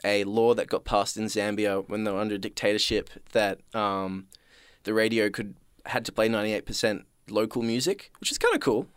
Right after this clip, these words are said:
So if a dictatorship ever happens here, you know, you never know. Um, so, yeah, so all these, uh, Zambians started making, 'cause they were, like, importing all, like, the Beatles and the Rolling Stones, and they started making their own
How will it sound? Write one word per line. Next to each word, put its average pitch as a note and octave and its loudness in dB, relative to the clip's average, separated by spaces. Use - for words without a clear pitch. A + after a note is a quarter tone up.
So - 0
if B2+ 0
a C#3+ 2
dictatorship C3 0
ever G#2+ 0
happens G#2 -8
here, A#2+ -4
you F3+ -6
know, G#2+ -4
you A#2 -4
never A2+ -6
know. A#2 -10
Um, A#2+ 4
so, A#2+ 6
yeah, C3+ 4
so - 4
all C3+ 6
these, B2 0
uh, A2 4
Zambians B2 2
started G#2+ -2
making, A2+ 0
'cause A2+ -4
they B2 6
were, B2 6
like, G#2 0
importing A#2+ 2
all, A2 2
like, F#2 -6
the F2+ -10
Beatles B2 2
and G#2+ -4
the G#2 -4
Rolling A2 2
Stones, A#2+ 2
and F#2+ -6
they G#2 -4
started A2+ 0
making A2 -4
their G2+ -4
own G#2+ -4